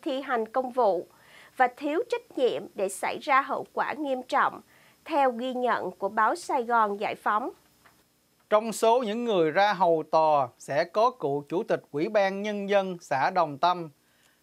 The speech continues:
Speaker 2: chủ tịch Hội đồng Nhân dân xã và người đứng đầu Ủy ban Công an xã. Tin các cựu quan chức bị khởi tố được đưa ra sau hai tháng thanh tra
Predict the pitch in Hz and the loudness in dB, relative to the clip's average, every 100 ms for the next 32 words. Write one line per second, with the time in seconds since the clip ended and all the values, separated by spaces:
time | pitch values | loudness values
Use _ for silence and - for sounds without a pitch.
0 | _ - 190 262 - 160 - - - 156 | _ -2 0 0 -2 -2 -2 -14 -2 0
1 | 190 170 143 156 202 214 208 202 180 135 | 2 0 0 -4 -4 0 -2 0 0 0
2 | 151 220 - _ _ 147 160 160 165 170 | 0 -2 -8 _ _ -2 -2 0 0 2
3 | 147 123 _ _ _ 175 254 240 175 143 | 0 -4 _ _ _ -6 -2 2 2 2
4 | 139 214 202 190 180 185 185 175 175 139 | -4 0 0 0 -2 -4 -2 -4 -2 -2
5 | 123 185 - _ _ _ _ _ _ _ | 0 -2 -4 _ _ _ _ _ _ _
6 | _ _ _ 220 226 220 247 254 170 143 | _ _ _ 0 0 0 0 0 -2 -2
7 | 147 214 214 202 254 - 165 139 156 - | 2 2 2 -2 -4 -4 -6 -6 -6 -2
8 | 139 156 196 220 285 - _ - 147 147 | -2 2 2 2 0 -8 _ -6 -4 -4
9 | - 196 208 202 196 196 180 - - 196 | -4 0 2 4 4 2 0 -8 2 2
10 | 196 190 202 190 185 185 202 262 214 202 | 4 0 0 -2 -2 -4 -4 -4 -6 -2
11 | 190 190 180 | 2 2 2